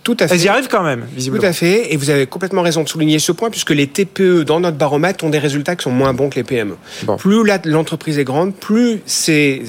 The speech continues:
Speaker 1: intentions de chiffre d'affaires et d'embauche
Speaker 2: Hein ?
Speaker 1: sont élevées, ses investissements, et donc vous avez effectivement cet effet taille qui va jouer beaucoup. Les petites ont plus de difficultés.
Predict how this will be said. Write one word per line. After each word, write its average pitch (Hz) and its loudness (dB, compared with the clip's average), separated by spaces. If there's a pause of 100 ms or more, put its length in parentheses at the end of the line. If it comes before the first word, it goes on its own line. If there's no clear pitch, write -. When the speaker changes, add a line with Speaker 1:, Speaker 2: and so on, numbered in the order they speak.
(120)
Speaker 1:
intentions 151 -2
de 143 0
chiffre 131 -2
d'affaires 131 -2
et 117 0
d'embauche 123 0
Speaker 2:
Hein ? - -16
Speaker 1:
sont 120 -2
élevées, 143 0 (240)
ses 123 -4
investissements, 147 -2 (280)
et 123 -2
donc 151 2
vous 143 0
avez 165 2
effectivement 165 -2
cet - -4
effet 135 -2
taille 170 2
qui 143 -8
va 120 -2
jouer 139 0
beaucoup. 127 -2
Les 175 2
petites 165 -6
ont 113 -2
plus 135 -8
de 131 -6
difficultés. 110 -12